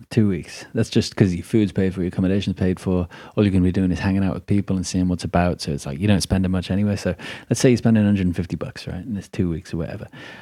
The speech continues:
So let's see, that's two hundred, that's three hundred, four fifty, that's six hundred. Six hundred bucks for that.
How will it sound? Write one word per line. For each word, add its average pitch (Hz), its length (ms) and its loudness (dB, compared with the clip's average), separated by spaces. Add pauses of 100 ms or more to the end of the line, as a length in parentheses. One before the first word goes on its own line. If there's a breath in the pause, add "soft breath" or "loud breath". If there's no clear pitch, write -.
So - 160 2
let's 101 180 2
see, 98 140 -4
that's - 540 -4
two - 120 -4
hundred, 104 240 0
that's 87 120 -12
three 98 180 -4
hundred, 95 180 -4
four 92 220 -8
fifty, - 520 -6
that's 92 200 -6
six - 400 -2
hundred. 101 720 2
Six - 400 -2 (160)
hundred 117 480 6
bucks - 680 -6 (600 loud breath)
for 98 220 -2
that. 90 260 -2